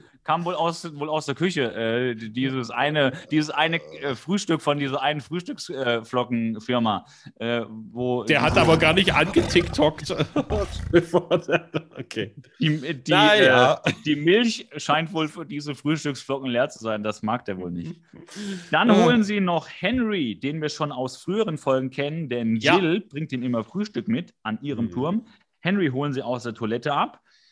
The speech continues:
Speaker 1: Und das, finde ich, ist was Schönes, wenn man in Nebenrollen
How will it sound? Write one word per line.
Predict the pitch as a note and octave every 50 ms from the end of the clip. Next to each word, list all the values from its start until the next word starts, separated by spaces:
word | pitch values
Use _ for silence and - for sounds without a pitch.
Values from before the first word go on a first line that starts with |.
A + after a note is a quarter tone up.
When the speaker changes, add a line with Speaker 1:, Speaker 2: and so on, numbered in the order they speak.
| _ _ -
Speaker 1:
Und | C3+ C3 -
das, | E3 G3+ G#3+ -
finde | - A3+ G#3+ E3
ich, | E3 D#3 - -
ist | D#3 D3+ D3 - - C3+ C3 A#2
was | B2+ B2 -
Schönes, | - - D#3+ F3+ A3 G3+ -
wenn | F3 D#3+ E3
man | D#3 C#3+
in | C#3+ C3 C#3 C3 B2+ B2
Nebenrollen | C3 E3 G3+ B3 B3 F#3 C#3 A2 G#2+ G#2+ G#2+ B2 D3+ F#3+ B3 C#4+ -